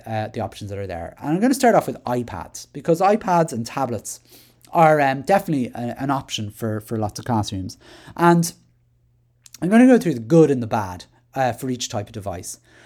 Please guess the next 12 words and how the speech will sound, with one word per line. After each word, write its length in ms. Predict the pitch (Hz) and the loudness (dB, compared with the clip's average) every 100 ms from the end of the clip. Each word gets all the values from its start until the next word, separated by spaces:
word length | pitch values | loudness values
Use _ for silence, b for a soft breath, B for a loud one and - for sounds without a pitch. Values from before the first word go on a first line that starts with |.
| b | b
So 120 | 185 | 4
with, 220 | 226 - - | 4 4 0
uh, 260 | 170 160 147 | 2 2 2
iPads, 560 | 135 131 117 101 - - | 0 -4 -4 -8 -10 -12
the 120 | 147 | -10
good 320 | 165 240 285 175 | 0 4 4 2
really 440 | 139 170 127 113 | 0 0 0 -2
is, 300 | 101 92 - b b _ - | -4 -8 -12 b b _ -4
uh, 180 | 143 127 | 0 0
for 200 | 120 127 | 0 -2
iPads 440 | 113 113 104 107 - - | 0 -2 -6 -8 -10 -2
that 240 | 139 135 | 0 0